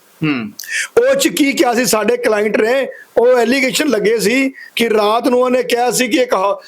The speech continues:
Speaker 2: ਰਣਜੀਤ ਸਿੰਘ ਨਾਂ ਦਾ ਹੌਲਦਾਰ ਹੈ, ਜਿਹੜਾ ਉਹਨੂੰ ਠੋਕੇਗਾ, ਮੈਂ ਇਹਨੂੰ ਇੱਕੀ ਹਜ਼ਾਰ ਦੇਵਾਂਗਾ। ਤੇ ਪਰਚਾ ਦਰਜ ਉਦੋਂ ਦੇ ਐਸ ਐਸ ਪੀ ਨੇ ਤਿੰਨ ਸੌ ਦੋ ਦਾ ਦਰਜ ਕਰਤਾ ਸੀ। ਅਸੀਂ ਹਾਈ ਕੋਰਟ ਗਏ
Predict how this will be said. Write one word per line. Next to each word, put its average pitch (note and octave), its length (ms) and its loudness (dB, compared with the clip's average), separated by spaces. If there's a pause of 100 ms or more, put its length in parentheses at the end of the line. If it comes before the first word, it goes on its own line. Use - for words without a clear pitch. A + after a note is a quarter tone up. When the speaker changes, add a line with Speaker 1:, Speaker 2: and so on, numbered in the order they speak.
(180)
Speaker 2:
ਰਣਜੀਤ G#3 400 0
ਸਿੰਘ B3 240 0
ਨਾਂ A3 220 0
ਦਾ A#3+ 120 0
ਹੌਲਦਾਰ G#3 500 0
ਹੈ, A#3+ 180 0 (320)
ਜਿਹੜਾ C#4 360 2
ਉਹਨੂੰ D4+ 640 0 (300)
ਠੋਕੇਗਾ, B3+ 760 0 (200)
ਮੈਂ A#3 160 2
ਇਹਨੂੰ B3+ 160 2
ਇੱਕੀ A#3+ 260 0
ਹਜ਼ਾਰ G3+ 240 2
ਦੇਵਾਂਗਾ। - 380 -8 (560)
ਤੇ A#3 80 4
ਪਰਚਾ A3+ 380 0
ਦਰਜ G#3 280 2
ਉਦੋਂ G#3 220 0
ਦੇ G#3 80 2
ਐਸ G#3+ 200 0
ਐਸ G#3 120 -2
ਪੀ F#3+ 180 -2
ਨੇ G#3+ 240 0 (300)
ਤਿੰਨ G#3+ 160 2
ਸੌ A3+ 160 0
ਦੋ F#3+ 200 2
ਦਾ F#3 260 -2 (120)
ਦਰਜ E3+ 240 -2
ਕਰਤਾ C#3 360 -2
ਸੀ। - 140 -6 (600)
ਅਸੀਂ D4 180 0
ਹਾਈ C#4 180 0
ਕੋਰਟ D4 220 0
ਗਏ C4 280 0